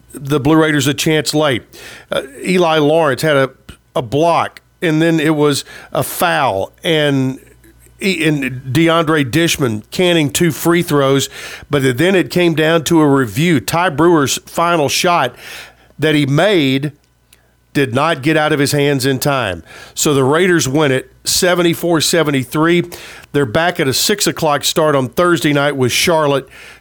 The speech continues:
coming to town. Crazy night last night in Conference U S A. Of the five games, four road teams won. Middle was the only home team to win, and they did that in overtime. Lady Raiders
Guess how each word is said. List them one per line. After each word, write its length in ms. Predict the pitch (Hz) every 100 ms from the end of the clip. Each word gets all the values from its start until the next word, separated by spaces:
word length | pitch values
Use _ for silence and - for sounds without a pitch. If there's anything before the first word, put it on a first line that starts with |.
| -
coming 340 | 160 151 135
to 80 | 123
town. 380 | - 156 151 123
Crazy 520 | - 196 220 180 175
night 280 | 156 147 147
last 340 | 147 143 -
night 340 | 151 139 135 -
in 140 | 135
Conference 480 | 147 143 - 131 -
U 120 | 151
S 200 | 139 -
A. 280 | 151 147 123 - - - - -
Of 240 | 175 175 156
the 80 |
five 420 | 156 185 175 185 151
games, 460 | 156 151 147 139 - -
four 500 | - - 180 190 202
road 400 | 160 165 180 151
teams 360 | - 175 160 113
won. 400 | 139 160 165 160 - _
Middle 320 | 131 165 180
was 180 | 151 120
the 160 | 139 -
only 340 | 196 226 190 143
home 320 | 160 208 208
team 300 | 185 147 135
to 80 | 127
win, 420 | 127 117 123 117 - - - - -
and 160 | 147
they 240 | 135 127 - _ _ 151
did 280 | 120 165 120
that 400 | 160 143 117 - _ _ _ _ -
in 180 | 156
overtime. 720 | 147 143 127 135 127 92 78 - - - - -
Lady 240 | - 170 185
Raiders 480 | 170 175 170 -